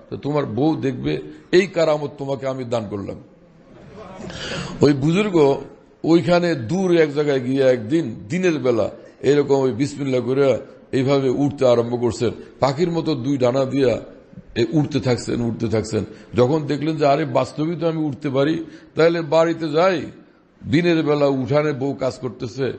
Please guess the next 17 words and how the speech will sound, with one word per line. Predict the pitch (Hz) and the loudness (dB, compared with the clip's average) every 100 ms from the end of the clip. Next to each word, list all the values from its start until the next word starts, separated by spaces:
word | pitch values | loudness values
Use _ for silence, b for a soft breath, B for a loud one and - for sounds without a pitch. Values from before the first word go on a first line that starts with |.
| - _ | -12 _
একলা | - 117 123 123 | -6 -2 0 0
একলা, | 107 120 | 0 -2
তো | 113 127 120 - B B - | -2 -2 -2 -4 B B -4
সেই | 131 135 | 2 4
উঠানের | 120 120 113 135 139 131 | 4 2 4 4 4 -2
উপর | 117 123 | -2 0
একটু | 120 - 110 | 0 -2 -4
ঘোরাঘুরি | 92 135 127 131 | 0 2 2 -2
করি, | 127 143 156 - B B B - | -2 0 0 -2 B B B -10
দেখলে | 98 156 160 165 | 2 2 4 2
হয়তো | 147 143 147 135 - - - | 2 2 2 0 0 -10 -4
ওর | 127 139 | 2 4
অন্তরে | 135 120 127 123 | 2 0 0 0
আমার | 110 120 127 | 0 0 -2
প্রতি | 113 120 120 | -2 -4 -2
একটা, | 113 - 107 - - - _ | -2 -2 -2 -2 -10 -20 _
এ, | 113 110 | 0 2